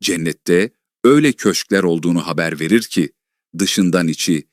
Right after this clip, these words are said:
içinden dışı görünür. Cennet ehlinin giysileri ise dünyadaki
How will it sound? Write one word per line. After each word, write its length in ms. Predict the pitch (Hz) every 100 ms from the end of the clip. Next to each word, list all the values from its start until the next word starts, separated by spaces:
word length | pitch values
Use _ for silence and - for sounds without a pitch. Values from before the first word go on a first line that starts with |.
| _ _
içinden 640 | 104 - 113 95 107 110 80
dışı 220 | 82 -
görünür. 560 | 78 78 71 67 - - _ _ _ _ _ _ _
Cennet 360 | 107 104 123 80
ehlinin 440 | 90 92 92 90
giysileri 500 | 85 85 - 90 90
ise 320 | 82 - 92 - _ _ -
dünyadaki 720 | 98 101 98 95 90 107 -